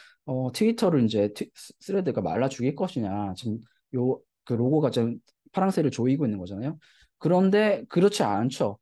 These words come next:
물론 트위터는 지금 잘 안 됩니다. 트위터가 생-, X로 바뀐 다음에도 그 뭐 트래픽이나 이렇게 많이 회복을 못 하고 있는데,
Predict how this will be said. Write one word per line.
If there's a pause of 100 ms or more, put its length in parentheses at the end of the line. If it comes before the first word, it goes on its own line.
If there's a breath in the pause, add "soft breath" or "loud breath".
(160)
물론
트위터는
지금
잘
안
됩니다.
트위터가
생-, (100)
X로
바뀐
다음에도 (340 soft breath)
그 (260)
뭐 (160)
트래픽이나
이렇게
많이 (600)
회복을
못
하고
있는데,